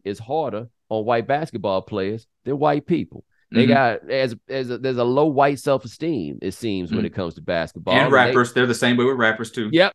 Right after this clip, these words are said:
Speaker 1: yep.
Speaker 2: But
Speaker 1: They,
Speaker 2: yeah.
Speaker 1: they, they, they cut 'em off at the knees.
Speaker 2: Right.
Speaker 1: At, unless, for whatever reason, that white rapper or that white basketball player demonstrates that he belongs, in which case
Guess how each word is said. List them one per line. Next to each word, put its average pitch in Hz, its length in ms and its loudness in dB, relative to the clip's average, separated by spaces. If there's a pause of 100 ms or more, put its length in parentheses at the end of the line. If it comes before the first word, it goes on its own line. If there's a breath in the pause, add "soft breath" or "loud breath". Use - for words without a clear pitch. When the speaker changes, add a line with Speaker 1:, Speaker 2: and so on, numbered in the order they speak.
(140)
Speaker 1:
yep. 202 220 6
Speaker 2:
But 226 140 -2
Speaker 1:
They, 170 120 2
Speaker 2:
yeah. - 100 2
Speaker 1:
they, 170 160 0
they, 180 200 2
they 180 160 0
cut 185 220 4
'em 185 120 4
off 185 180 6
at 175 100 0
the 160 80 -8
knees. 175 520 0
Speaker 2:
Right. 123 280 4
Speaker 1:
At, 147 120 2 (600)
unless, 123 1000 0
for 101 240 -6
whatever 135 380 -6
reason, 143 480 -10 (100)
that 104 340 -6
white 127 240 -4
rapper 117 520 -4
or 95 60 0
that 107 200 -4
white 95 220 -4
basketball 104 640 -4
player 82 460 -6 (340)
demonstrates 104 760 -6 (160)
that 71 120 -8
he 151 160 -8
belongs, 82 760 -4 (1200)
in 82 260 -16
which - 260 -6
case 120 540 -4